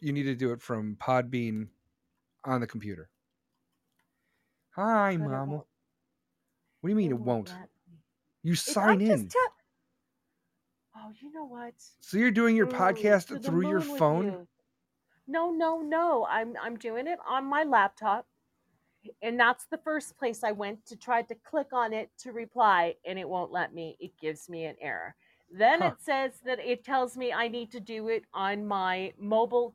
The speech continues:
Speaker 2: device. Do I
Speaker 1: Mobile
Speaker 2: want
Speaker 1: app.
Speaker 2: to down-, do I want to download the mobile app? No, I already have it. So then I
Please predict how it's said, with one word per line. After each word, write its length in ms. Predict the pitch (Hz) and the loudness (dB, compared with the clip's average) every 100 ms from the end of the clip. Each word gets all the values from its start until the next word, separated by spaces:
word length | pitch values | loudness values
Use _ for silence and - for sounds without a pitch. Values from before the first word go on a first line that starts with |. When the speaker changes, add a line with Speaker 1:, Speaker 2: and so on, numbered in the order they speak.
| - | -6
Speaker 2:
device. 800 | 247 196 170 123 - - - - _ _ - | -2 2 4 2 -6 -20 -20 -20 _ _ -6
Do 180 | 240 | 4
I 120 | 220 208 | 6 6
Speaker 1:
Mobile 100 | - | 4
Speaker 2:
want 220 | 208 214 | 2 2
Speaker 1:
app. 40 | |
Speaker 2:
to 80 | 247 | -4
down-, 460 | 185 226 208 269 320 _ _ _ _ | -2 6 8 8 4 _ _ _ _
do 160 | 311 277 | 0 6
I 100 | 262 | 6
want 260 | 269 269 262 | 6 0 -2
to 100 | 254 | -8
download 640 | 247 226 262 330 349 370 | 2 4 4 4 2 0
the 60 | 330 | 0
mobile 300 | 359 359 370 | 2 4 4
app? 380 | 320 359 392 _ | 6 6 4 _
No, 480 | 277 294 339 254 175 | -8 0 4 4 2
I 200 | - 247 | 0 2
already 480 | 277 294 320 320 311 | 4 2 -2 -4 -2
have 300 | 320 302 269 | 6 8 8
it. 180 | 180 - | 2 -6
So 160 | - 247 | -16 -14
then 220 | 208 226 | -10 -10
I 100 | 208 | -10